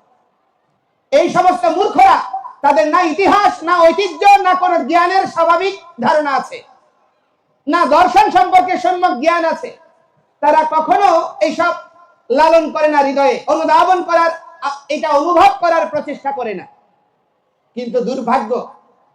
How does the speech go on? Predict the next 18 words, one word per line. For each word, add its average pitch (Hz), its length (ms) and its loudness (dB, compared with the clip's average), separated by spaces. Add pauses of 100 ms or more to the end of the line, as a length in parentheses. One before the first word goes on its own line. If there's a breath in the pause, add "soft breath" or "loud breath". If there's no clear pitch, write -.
(440)
আমাদের 262 380 0
সনাতনী 247 500 -6
জাতির। - 280 -6 (1500)
ভগবান 370 480 4 (140)
শ্রীকৃষ্ণ 392 460 -4 (200)
হনুমান 359 400 0 (140)
চিহ্নিত 359 400 -4 (960)
কপিধ্বজ 320 680 0 (140)
কার 330 160 4
রথে 330 240 2
স্থাপন 311 420 -8
করেছিল? 311 320 -4 (1120)
কার 339 180 4
রথে? 359 240 6 (120)
একটু 349 220 -6
বড় 349 200 4
করে 370 180 4
বলেন। 359 200 4